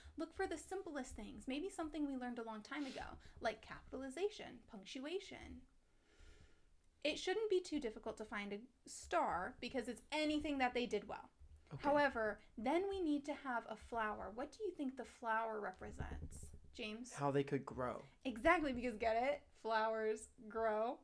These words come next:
Speaker 2: Oh, I thought it was because, you know.
Speaker 1: <laughs> So next to the flower, you're going to write something to work on.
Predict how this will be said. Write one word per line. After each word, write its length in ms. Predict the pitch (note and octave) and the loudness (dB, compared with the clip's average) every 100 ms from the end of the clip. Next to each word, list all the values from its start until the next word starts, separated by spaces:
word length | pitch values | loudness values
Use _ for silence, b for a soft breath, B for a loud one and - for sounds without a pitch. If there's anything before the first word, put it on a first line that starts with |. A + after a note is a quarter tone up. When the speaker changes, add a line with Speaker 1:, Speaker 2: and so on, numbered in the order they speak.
| E4+ | 8
Speaker 2:
Oh, 920 | D3+ E3 F3+ F#3+ G3 G3 F#3+ F3+ D#3+ | 12 12 12 12 12 12 12 12 12
I 140 | D3+ D3+ | 12 10
thought 260 | D3+ C#3+ C#3 | 10 10 10
it 60 | |
was 160 | C3+ C3+ | 6 2
because, 840 | C3+ C3 C#3 B2+ B2 A#2 - - - - - - - | -2 2 4 6 6 2 -2 -8 -12 -20 -20 -18 -4
you 120 | B2+ | -2
know. 260 | A#2+ - - - | -2 -4 -4 2
Speaker 1:
<laughs> 60 | E4 C#4+ - - b b b | 4 4 -2 -12 b b b
So 360 | - D4+ C#4+ C4+ C#4 | 10 12 12 8 6
next 460 | C4+ C4+ - - | 6 4 0 0
to 240 | F4+ E4 D#4 A#3+ | 2 4 2 2
the 100 | E4 | -2
flower, 420 | - C#4 A3 A3+ | 4 8 8 6
you're 200 | A#3+ B3+ | 2 0
going 240 | C4+ C4+ C4 | 2 2 2
to 120 | C4 | 4
write 260 | A#3+ A3 - - | 4 4 -2 2
something 500 | - - D4+ D4 D4 b - | 2 4 2 4 2 b -10
to 120 | - | -4
work 340 | G#3+ G#3 G3+ F#3 | 2 2 2 -2
on. 280 | - - | -4 -8